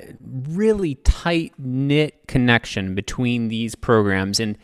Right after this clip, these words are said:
we definitely have seen this use case over the years where you have creative professionals that have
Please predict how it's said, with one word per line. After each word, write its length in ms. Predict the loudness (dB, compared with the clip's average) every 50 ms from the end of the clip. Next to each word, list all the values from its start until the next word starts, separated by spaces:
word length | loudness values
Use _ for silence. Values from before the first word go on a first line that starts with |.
| _ _ _ _ _ _
we 140 | -4 -2 -2
definitely 440 | 0 0 -2 -2 -2 -2 -2 0 0
have 100 | 0 2
seen 420 | 2 2 2 2 0 0 -2 -2
this 220 | -2 -2 -2 -2 -2
use 200 | -4 -4 -4 -4
case 360 | -6 -6 -4 -4 -2 -4 -6 _ -4
over 220 | -4 -4 -2 -2
the 140 | -4 -4 -4
years 420 | -2 -2 -2 -4 -4 -6 -6 -6 -4
where 280 | -4 -2 -2 -2 -4 _ _ _ _ _ -10
you 120 | -8 -6 -4
have 420 | 0 0 2 2 2 0 -2 -4
creative 240 | -2 -2 0 0 0
professionals 680 | -4 -2 0 0 0 0 -4 -8 -6 -6 -6 -6 -6
that 140 | -8 -10 -10
have 420 | -10 -4 -4 -4 -4 -4 -8 -14